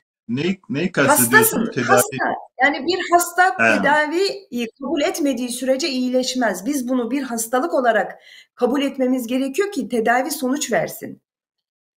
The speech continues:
Speaker 2: Ben orada, ben Kürtlerin eylemine de katıldım. Kürt müyüm? Değilim. Demli kadınlar içeri atılmasın dedim. Ben Dem Partisi'nden miyim? Değilim. Ermenilere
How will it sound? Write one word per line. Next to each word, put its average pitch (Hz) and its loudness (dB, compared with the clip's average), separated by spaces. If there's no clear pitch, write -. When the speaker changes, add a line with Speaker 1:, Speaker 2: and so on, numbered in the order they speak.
Speaker 2:
Ben 381 4
orada, 339 2
ben 247 2
Kürtlerin 330 -4
eylemine 349 0
de 330 2
katıldım. 208 -6
Kürt 370 -4
müyüm? 226 -4
Değilim. 220 -4
Demli 294 2
kadınlar 320 2
içeri 320 0
atılmasın 339 -2
dedim. 214 -4
Ben 214 0
Dem 339 0
Partisi'nden 190 -6
miyim? - -8
Değilim. 262 -2
Ermenilere 311 0